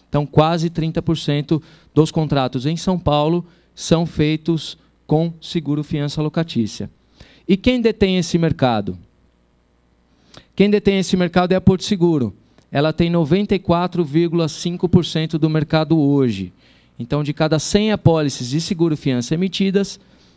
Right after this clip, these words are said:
noventa e quatro são emitidas pela Porto Seguro. Temos aí, ah, cinco e meio por cento de concorrência, que tá dividido entre a Mafre,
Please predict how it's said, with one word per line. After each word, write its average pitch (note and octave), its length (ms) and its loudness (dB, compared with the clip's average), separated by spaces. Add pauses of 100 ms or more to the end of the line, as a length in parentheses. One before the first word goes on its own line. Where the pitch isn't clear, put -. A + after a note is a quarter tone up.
(120)
noventa G3 480 2
e G3 60 0
quatro F3 560 0 (240)
são F#3 360 0
emitidas E3 760 -2 (280)
pela D#3 220 2
Porto D3 260 -4
Seguro. B2 480 0 (520)
Temos E3 340 0
aí, D#3+ 340 0 (280)
ah, C3 440 0
cinco G3 300 -2
e F#3 60 4
meio E3 200 -2
por D3 160 -4
cento B2 320 -6
de A#2+ 120 -12
concorrência, B2+ 760 -2 (420)
que A3 120 -4
tá F#3 160 2
dividido D3+ 480 2
entre C3 180 -4
a C3+ 60 -2
Mafre, E3 720 -2